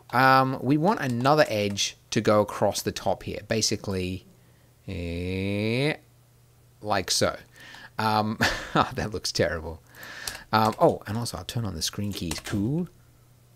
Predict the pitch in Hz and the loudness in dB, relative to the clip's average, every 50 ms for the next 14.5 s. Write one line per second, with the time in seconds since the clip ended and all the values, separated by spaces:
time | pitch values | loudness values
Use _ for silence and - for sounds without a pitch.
0 | _ _ _ _ _ _ _ - - - - - - - - - - - 123 - | _ _ _ _ _ _ _ -6 -2 -2 -2 -2 -4 -8 -10 -10 -6 -4 -4 -4
1 | - - - - - - - - - - - - - - - 147 104 - - 127 | -4 -6 -10 -10 -10 -12 -14 -20 -20 -20 -18 -16 -14 -14 -14 -14 -14 -6 -2 -2
2 | 131 127 - 113 107 107 98 95 92 - 107 95 92 87 85 82 85 90 87 - | 0 0 0 -2 -2 -2 -4 -4 -4 -4 -6 -6 -6 -6 -8 -10 -10 -12 -12 -16
3 | _ - - - - - - - 113 117 110 107 110 107 107 104 - _ - - | _ -18 -16 -16 -18 -8 0 4 6 6 8 6 6 2 -2 -8 -12 _ -20 -20
4 | - - - - - - - - - - - - - - - _ - - - 139 | -20 -20 -20 -20 -18 -18 -20 -20 -20 -20 -20 -20 -20 -20 -20 _ -12 0 6 8
5 | 170 - - - 165 170 175 190 202 185 175 - 131 131 131 131 127 123 113 - | 8 8 8 8 8 8 8 8 6 6 4 4 6 6 6 6 6 4 2 4
6 | 135 120 113 107 101 98 - - 90 82 - - 127 156 170 185 175 - 123 123 | 4 4 4 4 0 -2 -2 -2 -4 -2 0 0 0 2 2 2 2 4 4 4
7 | 120 113 107 104 98 95 - - 143 196 320 247 - - - - - - - - | 4 4 2 0 0 0 0 0 0 0 0 -4 -10 -14 -16 -14 -10 -10 -8 -6
8 | - - 180 196 - - - - - - _ _ _ _ _ _ _ _ _ _ | -4 -2 -2 0 0 0 -2 -2 -4 -8 _ _ _ _ _ _ _ _ _ _
9 | _ _ _ - 110 104 107 107 107 107 107 107 107 - - - 110 107 - 92 | _ _ _ -8 -4 -4 -2 -2 -2 -2 -2 -4 -6 -6 -4 -4 -2 0 0 -2
10 | 92 - 139 151 143 127 117 110 123 - - 123 131 139 139 127 117 123 147 175 | 0 0 0 0 0 0 0 0 -2 -2 -2 0 2 2 2 2 2 2 2 2
11 | 185 190 190 185 - 127 123 123 120 117 - 113 - - - 113 101 - - 101 | 2 0 -2 -4 -6 -4 -2 -2 -2 -2 0 -2 -2 -2 -2 -6 -6 -6 -6 -4
12 | 98 98 98 92 - - - 95 92 90 95 90 92 92 92 90 95 - 95 92 | -4 -4 -4 -6 -6 -6 -4 -4 -2 -2 -2 -2 -2 -2 -4 -4 -4 -6 -8 -8
13 | 87 87 85 82 82 80 95 90 - 90 85 - - 80 76 87 90 85 90 - | -6 -6 -4 -2 -4 -4 -4 -6 -8 -8 -8 -6 -6 -6 -4 -4 -6 -6 -8 -10
14 | - 92 87 87 - - - - - | -10 -10 -10 -10 -10 -12 -16 -16 -18